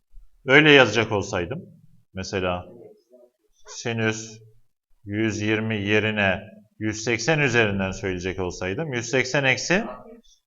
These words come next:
altmış demeliydim. Yüz seksen eksi altmış yine yüz yirmi. İstediğimiz yerden yazarız, hiç sorun değil. Ama bilmemiz gereken bir nokta var. Eğer seçtiğimiz açıyı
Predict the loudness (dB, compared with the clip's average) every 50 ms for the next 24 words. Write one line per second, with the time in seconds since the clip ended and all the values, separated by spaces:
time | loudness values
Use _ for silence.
0 | _ _ 0 2 2 2 2 -2 -4 -2 0 0 2 2 2 2 0 0 -2 -6
1 | -6 -6 -6 -4 -2 -2 -2 -2 -2 -2 -2 -2 -2 2 4 6 6 6 4 0
2 | -4 -6 -4 -4 0 2 2 2 2 2 0 -4 -8 -10 -10 -14 -20 _ _ _
3 | -20 -20 _ _ _ _ _ _ -10 -10 -4 -2 0 2 2 2 2 2 4 6
4 | 6 6 6 6 4 6 6 4 6 6 4 4 4 -2 -8 -10 -10 -6 -2 -2
5 | 0 0 0 0 -2 -2 -2 -4 -12 -20 -20 _ _ _ -20 _ _ _ _ _
6 | 0 4 8 10 12 12 10 8 4 -2 -4 -2 0 2 4 4 4 4 6 6
7 | 6 6 6 4 2 2 2 2 2 2 2 6 6 8 8 8 8 4 4 -2
8 | -10 -18 -20 -20 _ _ _ _ _ _ _ _ _ _ _ _ 0 4 8 10
9 | 10 10 8 6 2 -6 -14 -18 -20 _ _ _ _ _ -20 _ _ _ _ _
10 | _ _ _ _ _ _ _ _ _ _ _ _ _ -18 -10 -8 -4 -4 -4 -2
11 | -2 -2 0 0 0 2 4 4 4 4 2 0 2 2 2 0 0 -4 -10 -16